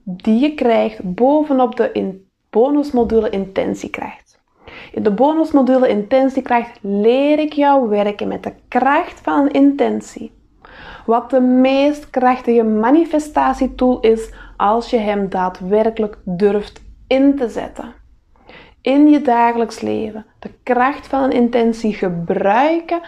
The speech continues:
zal ervoor zorgen dat jij heel gemakkelijk in overgave kan gaan. Waarom is dat nu interessant?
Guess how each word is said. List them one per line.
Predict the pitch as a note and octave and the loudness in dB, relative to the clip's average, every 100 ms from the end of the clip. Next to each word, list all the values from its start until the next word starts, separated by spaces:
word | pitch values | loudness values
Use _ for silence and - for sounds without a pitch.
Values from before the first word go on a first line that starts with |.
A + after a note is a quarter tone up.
| - - - | -18 -16 -8
zal | G3 C4 F4 F#4 | -2 0 2 0
ervoor | C#4 B3+ | 2 2
zorgen | G#3+ F#3 A#3+ D4 D4+ | 0 -2 0 0 0
dat | B3 A#3+ | -2 2
jij | A#3 A#3+ | 0 2
heel | G3+ B3 D#4 F4 | 2 4 4 4
gemakkelijk | D4+ C4 B3+ B3+ A#3 | 4 2 0 0 0
in | A3 - | -2 -6
overgave | A#3+ A#3+ A#3+ A#3+ A3 G3+ G3 G3 | 0 2 2 0 -2 0 0 -4
kan | F#3 G3 F#3+ | -8 -6 -6
gaan. | F3+ - G3+ _ _ _ _ _ _ _ _ - _ _ _ _ _ | -8 -12 -14 _ _ _ _ _ _ _ _ -20 _ _ _ _ _
Waarom | F#3+ F3+ A#3 D4 D4+ | -8 -2 0 0 0
is | C#4+ A#3 | 0 0
dat | A3+ | -2
nu | G#3 | 0
interessant? | G#3 F#3+ F3+ F3 - A#3+ B3+ C4+ - | 0 -2 -4 -8 -4 -4 -4 -8 -16